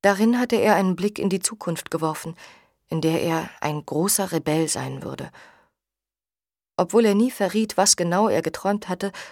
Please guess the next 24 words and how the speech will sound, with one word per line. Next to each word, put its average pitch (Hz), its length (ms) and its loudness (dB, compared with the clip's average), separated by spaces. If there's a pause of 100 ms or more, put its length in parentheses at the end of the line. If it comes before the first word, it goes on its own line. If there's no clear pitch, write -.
(280)
wusste 226 320 2
er, 226 280 2
wie 214 120 4
er 233 100 4
sein 190 180 2
großes 175 380 2
Ziel 202 220 0
erreichen 175 480 -2
würde. 156 260 -8 (1000)
Er 175 120 4
musste 233 340 4
ein 156 220 -2
Wandbild 240 440 4
von 196 300 -2
anderen 160 400 2
großen 147 400 -2
Männern 151 320 -4
malen. 151 340 -6 (1040)
Dann 226 320 4
würde 202 220 2
die 196 80 -2
große 175 400 2
Wandlung 170 380 0
beginnen. 170 420 -4